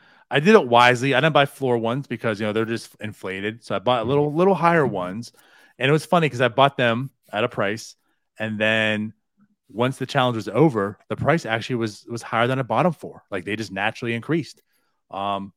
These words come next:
Speaker 1: I had 'em listed, and at that listing, not that I was gonna make much, but I was, I was gonna make, like, a dollar on it. But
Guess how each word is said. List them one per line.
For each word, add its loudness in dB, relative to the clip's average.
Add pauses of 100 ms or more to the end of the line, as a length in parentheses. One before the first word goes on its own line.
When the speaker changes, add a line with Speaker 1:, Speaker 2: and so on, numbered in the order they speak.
(800)
Speaker 1:
I -6
had 0
'em 0
listed, 0 (1120)
and -2
at -2
that -2
listing, -2
not 6
that 6
I 6
was 4
gonna 2
make 0
much, 6
but 2
I 4
was, 2
I 2
was -2
gonna 2
make, 2
like, -4
a -2
dollar 2
on -4
it. -4
But 0